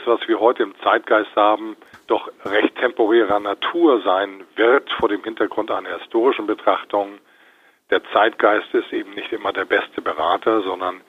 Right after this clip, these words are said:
die ehernen Gesetze, die gibt es für gesellschaftliches Wohlverhalten, es gibt sie für Ökonomie, ich nenne es die physikalischen Gesetze der Ökonomie.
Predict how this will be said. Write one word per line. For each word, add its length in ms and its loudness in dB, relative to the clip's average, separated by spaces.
die 220 -4
ehernen 320 2
Gesetze, 440 2
die 120 -10
gibt 260 -8
es 80 -8
für 320 0
gesellschaftliches 840 2
Wohlverhalten, 720 2
es 180 -14
gibt 280 -12
sie 140 -4
für 460 -4
Ökonomie, 680 0
ich 220 -2
nenne 180 -4
es 80 -14
die 80 -6
physikalischen 760 -2
Gesetze 400 0
der 160 4
Ökonomie. 640 -2